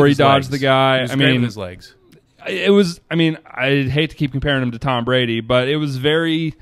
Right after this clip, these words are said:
Speaker 2: Tom Brady-esque. It's like, on paper, it's not anything spectacular, but when you watch it, you're like, "God damn, they just can't get him off the field." He just keeps breaking their back over and over and over again.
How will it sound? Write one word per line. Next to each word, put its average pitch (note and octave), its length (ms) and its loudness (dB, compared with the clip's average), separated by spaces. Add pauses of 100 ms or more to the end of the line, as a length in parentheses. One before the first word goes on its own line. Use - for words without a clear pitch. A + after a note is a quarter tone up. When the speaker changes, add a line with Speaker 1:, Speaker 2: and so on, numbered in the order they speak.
(380)
Speaker 2:
Tom D#3+ 280 4
Brady-esque. D#3+ 600 0
It's C3+ 180 -8
like, C#3 340 -2
on E3+ 240 -10
paper, E3 400 0
it's B2+ 320 -8
not C3+ 480 -2 (560)
anything D3 480 -2
spectacular, B2+ 800 -4
but A#2+ 160 -4
when B2 120 -8
you A#2+ 80 -8
watch B2 260 -2
it, A#2 40 -10
you're A#2 100 -6
like, G#2+ 160 -10
"God D3 260 -4
damn, B2 260 -2
they A2 120 -6
just A2+ 200 -12
can't C#3 320 -2
get B2+ 140 -4
him A#2 100 -4
off A2+ 200 -6
the G#2+ 80 -18
field." A2 500 -2
He B2 140 -10
just A#2 200 -14
keeps C#3 540 -4
breaking C3 460 -6
their A2+ 120 -8
back B2 380 -4
over A#2+ 320 -4
and A2 100 -8
over A#2 280 -4
and A2 80 -10
over A#2+ 260 -4
again. E2+ 320 -18